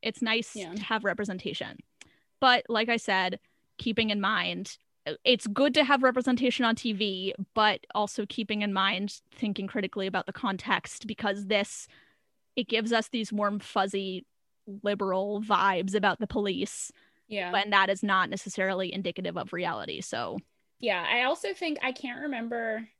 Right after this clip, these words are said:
Speaker 2: I don't super remember if this is something that, like, Holt actually said or if I just made it up in my
Speaker 1: <laughs>
Speaker 2: brain, but I feel like sometimes the way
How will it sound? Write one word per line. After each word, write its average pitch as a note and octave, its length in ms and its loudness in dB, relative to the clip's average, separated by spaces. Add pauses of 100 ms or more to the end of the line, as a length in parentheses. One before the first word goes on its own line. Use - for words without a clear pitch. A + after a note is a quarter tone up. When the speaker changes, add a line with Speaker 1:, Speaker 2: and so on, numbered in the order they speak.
(300)
Speaker 2:
I A3+ 80 -2
don't A3+ 220 -4
super G3 440 -6
remember F#3 500 -2
if - 180 -4
this F3+ 180 -10
is F#3 100 -10
something F#3 400 -8
that, F3 160 -4
like, F3 180 -6
Holt - 480 -4
actually F3 480 -2
said E3+ 440 -2
or E3 200 0
if E3+ 160 -2
I E3 120 -6
just E3 240 -6
made E3 220 -8
it E3 80 -2
up E3 180 -6
in E3+ 120 -8
my F3 140 -6
Speaker 1:
<laughs> - 60 -2
Speaker 2:
brain, E3+ 440 -6 (280)
but G#3 180 4
I G3+ 140 4
feel G#3+ 260 -2
like A#3 220 0
sometimes G3 640 -8
the F#3+ 140 -4
way F3+ 460 -2